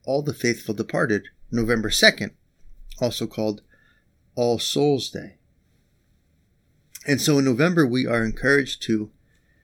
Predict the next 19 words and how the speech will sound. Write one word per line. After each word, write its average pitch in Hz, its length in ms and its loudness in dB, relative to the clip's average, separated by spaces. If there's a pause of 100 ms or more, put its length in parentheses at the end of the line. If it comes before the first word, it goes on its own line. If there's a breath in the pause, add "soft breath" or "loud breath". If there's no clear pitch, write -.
(320)
pray 160 180 4
for 175 160 -4
the 160 140 0
souls 113 580 0 (760)
of 113 240 -2
the 113 80 -2
dead, 110 420 2 (220)
the 113 120 -8
souls 120 380 0
of 104 80 -6
the 110 60 -4
faithful 135 540 -2
who 110 160 -4
have 104 120 -2
gone 110 180 -2
before 156 380 2
us, - 380 -4 (720)
but 135 260 2
who 135 480 2